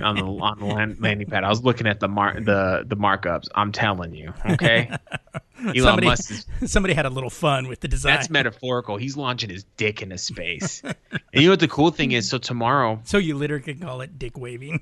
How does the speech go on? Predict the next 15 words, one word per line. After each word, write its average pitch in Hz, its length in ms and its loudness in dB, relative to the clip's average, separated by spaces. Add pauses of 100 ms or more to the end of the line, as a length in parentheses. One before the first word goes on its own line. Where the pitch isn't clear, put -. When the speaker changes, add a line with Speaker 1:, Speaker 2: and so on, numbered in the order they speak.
(140)
Speaker 2:
<laughs> - 140 -4
Speaker 1:
Yeah. 110 440 -4 (380)
Tomorrow 135 340 2
or 160 200 2
today, 104 640 -2 (120)
if 104 160 -6
you're 101 100 -8
listening 101 380 -4
to 98 120 -4
this 95 320 -2
when 101 240 -4
it 87 80 -4
first 95 260 -2
came 90 140 -2
out, 95 220 0